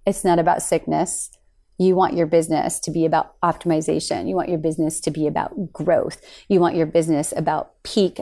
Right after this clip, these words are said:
performance. And there's a huge distinction there that sometimes we don't know what we don't know.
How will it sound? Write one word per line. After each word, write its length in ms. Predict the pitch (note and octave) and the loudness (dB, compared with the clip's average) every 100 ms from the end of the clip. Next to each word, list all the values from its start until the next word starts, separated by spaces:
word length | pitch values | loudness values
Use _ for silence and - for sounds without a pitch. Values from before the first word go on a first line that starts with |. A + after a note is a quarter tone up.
| - - | -12 -6
performance. 680 | E3 F3 E3 C#3+ - - - _ _ _ _ _ _ | -2 2 2 2 -4 -8 -8 _ _ _ _ _ _
And 140 | G3+ G3 | 4 4
there's 160 | F#3+ | 4
a 60 | F#3+ | 0
huge 500 | - - A3+ A3+ G3 | -2 0 2 2 0
distinction 600 | F#3 - F3 F3+ - D#3+ | -2 0 0 0 0 -2
there 380 | D3+ D3 C#3 - _ - | -2 -2 -4 -10 _ -2
that 80 | G3 | 0
sometimes 460 | - A3 A#3 A3 | 2 2 2 2
we 80 | G3+ | 2
don't 180 | G3+ F#3+ | 2 4
know 500 | F#3+ G3+ E3 G3 - | 4 6 4 2 -4
what 180 | - F#3 | -2 0
we 80 | E3+ | 2
don't 220 | F3+ - | 2 2
know. 340 | F#3 G#3+ F3+ | 0 -2 -4